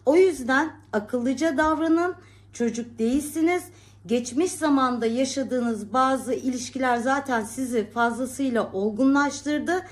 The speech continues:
E, mutluluğu yakaladınız gibi gözüküyor sevgili, e, yengeç burçlu ve yükseleni yengeç olan arkadaşlarımız.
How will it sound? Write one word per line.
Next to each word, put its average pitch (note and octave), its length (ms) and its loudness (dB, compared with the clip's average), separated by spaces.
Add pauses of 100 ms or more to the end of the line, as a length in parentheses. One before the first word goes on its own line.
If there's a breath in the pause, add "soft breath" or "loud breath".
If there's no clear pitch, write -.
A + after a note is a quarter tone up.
(420 loud breath)
E, A#3+ 80 2 (1800)
mutluluğu E4 800 2 (140)
yakaladınız D4 880 2 (400)
gibi A#3 380 -2 (140)
gözüküyor G#3+ 640 -2 (200)
sevgili, B3 580 0 (640 loud breath)
e, G#3+ 100 -2
yengeç A3+ 840 2
burçlu G#3+ 600 -2
ve G#3 120 2
yükseleni A3 640 0
yengeç A3+ 340 -2
olan A3+ 300 -4
arkadaşlarımız. F#3+ 840 -6